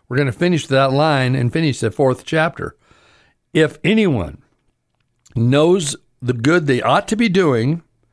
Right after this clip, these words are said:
and they don't do it, it is sin for them."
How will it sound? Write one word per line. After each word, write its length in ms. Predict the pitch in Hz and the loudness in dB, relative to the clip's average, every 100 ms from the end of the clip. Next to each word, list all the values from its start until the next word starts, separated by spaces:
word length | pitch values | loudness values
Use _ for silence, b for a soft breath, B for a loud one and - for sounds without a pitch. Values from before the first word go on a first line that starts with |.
| b b b b | b b b b
and 200 | - 147 | -2 0
they 120 | 139 135 | 2 2
don't 300 | 156 202 185 | 2 2 2
do 200 | 247 151 | 2 2
it, 220 | 135 - _ _ _ _ _ _ - | -2 -8 _ _ _ _ _ _ -2
it 140 | 135 | 0
is 140 | 170 | 0
sin 300 | - 220 233 | -2 -2 -2
for 140 | 214 143 | -2 -4
them." 360 | 104 78 67 | -4 -4 -10